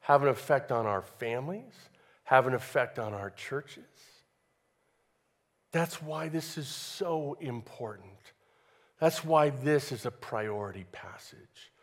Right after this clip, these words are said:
Let me close in prayer. Lord God, we come to you this morning as those who seek your Spirit and seek to walk in the holiness of your Spirit.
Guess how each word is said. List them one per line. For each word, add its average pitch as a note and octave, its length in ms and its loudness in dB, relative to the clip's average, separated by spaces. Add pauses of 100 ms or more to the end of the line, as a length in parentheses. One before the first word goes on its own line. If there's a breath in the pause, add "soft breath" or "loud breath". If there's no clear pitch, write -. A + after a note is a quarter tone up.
(360 soft breath)
Let B2 80 -4
me A#2+ 80 -2
close A2 340 -2
in F#2 100 -10
prayer. - 380 -12 (2000 soft breath)
Lord C#3 220 8
God, A#2+ 280 6
we A#2 80 -4
come B2 320 -4
to - 180 -12
you A2 480 -6
this - 300 -8
morning G#2+ 480 -2 (1500)
as A2+ 220 2
those B2+ 400 4
who A#2+ 140 -6
seek - 440 -8
your D3 140 -8
Spirit - 460 -14 (1000 soft breath)
and A2+ 100 -8
seek C#3+ 340 -4
to C3 100 -10
walk A2+ 440 -2
in G#2+ 100 -6
the G#2 80 -6
holiness A2 580 -6
of G#2 100 -20
your G2+ 120 -14
Spirit. - 360 -18